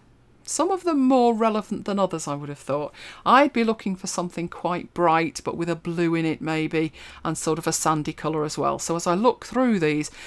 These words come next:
this one's very Mediterranean, so that, that's the kind of thing I'd use on a website maybe dedicated to holiday lets or something like that. So I'm going to favourite that one, and, uh, that will appear later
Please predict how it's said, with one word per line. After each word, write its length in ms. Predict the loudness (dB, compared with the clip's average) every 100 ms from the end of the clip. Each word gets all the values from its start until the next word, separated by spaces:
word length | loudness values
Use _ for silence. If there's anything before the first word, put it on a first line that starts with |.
| -8
this 260 | 4 4 4
one's 240 | 2 2
very 240 | 4 4 6
Mediterranean, 880 | 2 0 -2 -2 0 0 -2 -2 -4
so 260 | -2 -2
that, 220 | 0 -2 -2
that's 200 | -6 -4
the 60 |
kind 220 | -2 -2
of 60 | 0
thing 160 | -2 -2
I'd 140 | -2
use 280 | 0 0 -2 -8 -18 -20 -4
on 100 | -2
a 80 | 0
website 480 | 2 0 4 4 4
maybe 240 | 0 0
dedicated 640 | 0 0 0 0 -2 -4 -6
to 200 | -4 -2
holiday 460 | 2 2 2 -2
lets 360 | -2 -4 -4 -4
or 80 | -4
something 440 | -2 -4 -4 -8
like 280 | -4 -4 -4
that. 320 | -4 -6 -6 -14 -20 -20 -20 -12
So 180 | -2 0
I'm 160 | 2 2
going 140 | 2
to 100 | -4
favourite 720 | -6 0 4 4 2 0 -2
that 200 | -6 -10
one, 220 | -8 -8 -8 -16 _ _ -20 -20 -20 -8 -4
and, 220 | -2 2
uh, 160 | 0 4
that 220 | 2 2
will 100 | -2
appear 400 | -4 -2 2 2
later 540 | 2 0 0 -4 -10